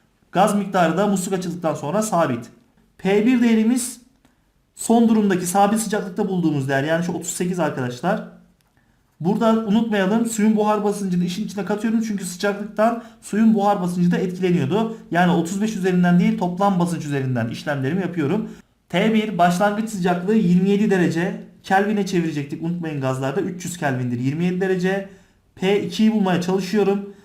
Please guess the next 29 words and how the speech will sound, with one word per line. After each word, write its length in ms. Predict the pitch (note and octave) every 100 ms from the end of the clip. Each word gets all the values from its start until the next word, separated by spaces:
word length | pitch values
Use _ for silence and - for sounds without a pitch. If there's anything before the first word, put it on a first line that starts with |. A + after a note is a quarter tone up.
| _
Sıcaklık 580 | - F#3+ G#3 A3 A#3+ A#3
değerim 360 | G#3+ G3 A3+ G#3+
dört 180 | G#3 A3
yüz 120 | G3+
yetmiş 360 | A3 A3 A3
yedi 200 | G3+ A3
derece 260 | G3 F#3+ G#3+
olursa, 580 | G#3 G#3+ - C3 A#2 -
Kelvin'e 420 | - G#3 A3 A3+ A3
çevirecek 380 | G#3+ G3 A3
olursak, 360 | A3+ A3 F3+ E3+
iki 160 | - G3+
yüz 100 | G3
yetmiş 280 | G3+ G3
üç 100 | -
ile 100 | F3
toplarsak 460 | G3 F#3 G#3 F3 D#3+
arkadaşlar 640 | D3+ D3 C3+ C3+ G3+ A3 - - _ _
burası 580 | G3+ G#3+ F3 G3+ A3+ A3+ - -
yedi 300 | C#3+ D#3+ G3+
yüz 160 | A3 A3
elli 280 | G#3 G#3 A3
Kelvin 440 | F#3+ D#3+ C#3 A#2+
yapıyor. 580 | A#2 F3 G3 G3+ G3 G3+ - - _ _ _
Yedi 260 | C#3+ F3+ G3+
yüz 140 | G3
elli 260 | G#3 G3 -
Kelvin'de 600 | F#3+ E3 D#3+ D3+ F#3 F3+
nedir? 360 | F#3+ F3 F3+